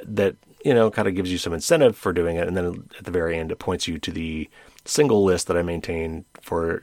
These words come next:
uh, a checklist for all your privacy needs. So you can find that on the website, firewalls don't stop dragons dot com. And so it, you know, has a full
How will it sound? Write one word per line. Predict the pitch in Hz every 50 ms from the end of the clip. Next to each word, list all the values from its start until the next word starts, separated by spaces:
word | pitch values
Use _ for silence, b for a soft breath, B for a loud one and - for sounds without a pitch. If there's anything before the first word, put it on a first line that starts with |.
| -
uh, | - - 50 -
a | - -
checklist | - - - - - 78 -
for | - - 90 90 90 - - - _ _ -
all | 107 113 113
your | 101 90
privacy | - - 85 82 80 - - -
needs. | - - - - - - _ _ _ _ _ _ _ _ _ _ _ _ -
So | 90
you | 90 107
can | 151 139
find | - 143 131
that | 123 120
on | 120
the | 117 101
website, | 92 90 - 95 90 -
firewalls | - 87 87 87 87 85 80
don't | - 92 85
stop | - - 85 -
dragons | - 87 82 80 76 -
dot | - -
com. | - - - - - - B B B B B B
And | 92 -
so | - 104 101 98 95 95 92 - - _ _ _ _ _ - - - - _ _ _ _ _ _ _ _ _ _ _ _
it, | 127 123 135 - -
you | 143 -
know, | - 101
has | 107 95
a | 78
full | - - - 147 139 135 127